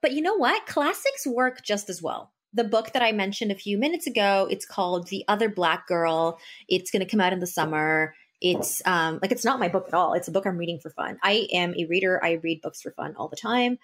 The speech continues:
I don't understand people who say that they don't read for fun and they work in publishing. I'm like, "What are you doing? Go work at a bank." <laughs>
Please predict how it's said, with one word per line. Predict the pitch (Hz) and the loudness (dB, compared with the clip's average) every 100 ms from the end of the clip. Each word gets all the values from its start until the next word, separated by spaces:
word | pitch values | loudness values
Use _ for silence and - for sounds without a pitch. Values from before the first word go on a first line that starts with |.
| - - _ | -16 -20 _
I | 214 | 0
don't | 202 190 | 0 2
understand | 196 208 185 | 0 2 0
people | 180 - | -2 -2
who | 165 | -4
say | 165 165 | -2 -2
that | 156 - | -2 0
they | 151 | -2
don't | 143 | -2
read | - 104 | -6 -8
for | 143 | -8
fun | - - | -6 -4
and | - 160 | -2 -2
they | |
work | 151 - | -2 -4
in | 156 | -8
publishing. | 156 - 160 - - | -8 -6 -6 -4 -4
I'm | |
like, | 170 165 | -2 -2
"What | 170 170 | 0 2
are | |
you | 190 269 | 2 2
doing? | 156 147 147 | 2 0 0
Go | 156 | 0
work | 160 - | 0 -2
at | 165 | -4
a | |
bank." | 156 - - - - - - _ - - - | -4 -6 -10 -20 -20 -20 -20 _ -18 -8 -4
<laughs> | 349 - | -2 -2